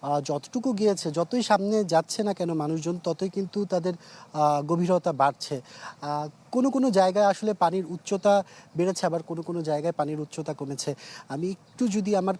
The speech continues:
পাশের যে ঘ-, ঘরগুলো আছে সেগুলো দেখানোর চেষ্টা করি, তাহলে দেখবেন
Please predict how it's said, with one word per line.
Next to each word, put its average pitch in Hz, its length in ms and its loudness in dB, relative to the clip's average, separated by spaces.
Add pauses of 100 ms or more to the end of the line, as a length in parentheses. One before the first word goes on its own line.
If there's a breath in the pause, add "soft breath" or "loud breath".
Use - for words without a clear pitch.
পাশের 190 420 0
যে 190 200 0
ঘ-, 156 260 -8
ঘরগুলো 175 360 0
আছে 165 240 4
সেগুলো 196 320 -2
দেখানোর 180 300 0
চেষ্টা 175 300 -8
করি, 175 200 -6
তাহলে 165 280 -2
দেখবেন 165 340 -6